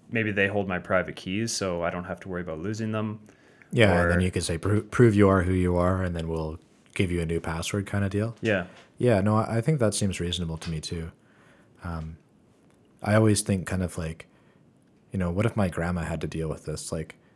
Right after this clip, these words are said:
Speaker 2: you know,
Speaker 1: Mm-hmm.
Speaker 2: I, I could see it, like, she forgets passwords sometimes, right?
Speaker 1: Yeah.
Speaker 2: And it's like, if there was no way to recover passwords, it's like, how would that work? How would that, that system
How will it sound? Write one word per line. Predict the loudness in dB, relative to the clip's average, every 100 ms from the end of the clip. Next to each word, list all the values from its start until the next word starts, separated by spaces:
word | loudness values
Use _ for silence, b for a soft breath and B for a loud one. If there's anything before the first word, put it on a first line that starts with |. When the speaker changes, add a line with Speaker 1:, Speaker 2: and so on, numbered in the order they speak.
| b _ _ _ _ _
Speaker 2:
you | -2 0
know, |
Speaker 1:
Mm-hmm. | 0 -2 -2
Speaker 2:
I, | -2 0
I | 2
could | 2
see | 2 0
it, | 0 -2
like, | -2
she | 0 0
forgets | 2 -2 -2
passwords | -4 -4 -4 -6 -6 -8 -6
sometimes, | -6 -6 -6 -6 -6 -6
right? | -6 -6 -4
Speaker 1:
Yeah. | -2 -4 -2
Speaker 2:
And | -2
it's | 0 -2
like, | -2
if | -4 -2
there | 0
was | 2
no | 2
way | 2 0
to |
recover | -2 -2 -6
passwords, | -4 -2 -2 -2 -4 -4
it's | -6
like, | -6
how | -4
would | -4
that | -4 -4
work? | -4 -6
How | -4 -4
would | -4
that, | -8 -8 _ -20 B B B B -8
that | -4
system | 0 2 0 -2 -2